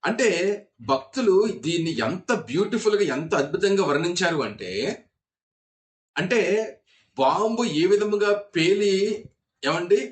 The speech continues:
అక్కడ ప్రభావవంతంగా దాని యొక్క శక్తి కనిపిస్తుందో, అలాగే దేవుని యొక్క వాక్యానికి ఉన్నటువంటి శక్తి పాపి హృదయంలో అంత గొప్ప మార్పును కలుగజేస్తుంది అన్న దానికి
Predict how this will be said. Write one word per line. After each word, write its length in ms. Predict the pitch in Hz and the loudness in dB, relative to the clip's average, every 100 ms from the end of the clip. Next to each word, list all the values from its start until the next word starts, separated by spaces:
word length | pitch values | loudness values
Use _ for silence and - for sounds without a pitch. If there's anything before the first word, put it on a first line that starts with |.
| - 131 | -6 -4
అక్కడ 200 | 190 175 160 156 - - _ _ _ - | -2 0 0 0 -4 -10 _ _ _ -8
ప్రభావవంతంగా 760 | 120 123 208 208 202 202 196 208 175 | -4 0 0 2 0 0 0 0 0
దాని 140 | 165 | -2
యొక్క 140 | 175 170 156 | -2 -4 -4
శక్తి 220 | - 208 208 | -4 -2 -2
కనిపిస్తుందో, 680 | 175 147 - 131 104 104 123 226 - _ _ - 107 | -2 -2 -2 -4 -2 -2 0 -2 -4 _ _ -4 0
అలాగే 420 | 175 220 196 - 131 269 - _ _ _ _ _ 151 | 2 2 2 0 -2 -4 -8 _ _ _ _ _ 0
దేవుని 320 | 170 220 240 | 2 2 0
యొక్క 160 | 233 220 120 | 0 -2 0
వాక్యానికి 840 | 117 165 220 - - 226 220 214 220 | 0 0 -2 -6 -2 2 2 0 2
ఉన్నటువంటి 440 | 202 196 185 185 165 - | 2 0 0 -2 -2 0
శక్తి 360 | 147 - - 175 180 226 - - | -2 -2 -2 0 0 -4 -6 -2
పాపి 420 | 139 185 208 240 180 | 0 0 -2 -2 -2
హృదయంలో 500 | 180 196 202 214 240 - 147 | 2 4 4 2 0 0 -2
అంత 240 | 196 220 185 143 196 - _ _ _ _ 180 | -2 0 2 2 -2 -8 _ _ _ _ -2
గొప్ప 240 | 180 - 214 131 | -2 -2 -4 -2
మార్పును 500 | 131 190 269 - 269 240 | 0 2 0 -2 -2 0
కలుగజేస్తుంది 760 | 202 180 165 160 - 127 160 156 127 - 110 | 0 0 -4 -6 -6 -2 0 0 -2 -4 -4
అన్న 200 | 143 190 185 117 | -2 0 -2 0
దానికి 420 | 127 160 175 160 | 0 0 -2 0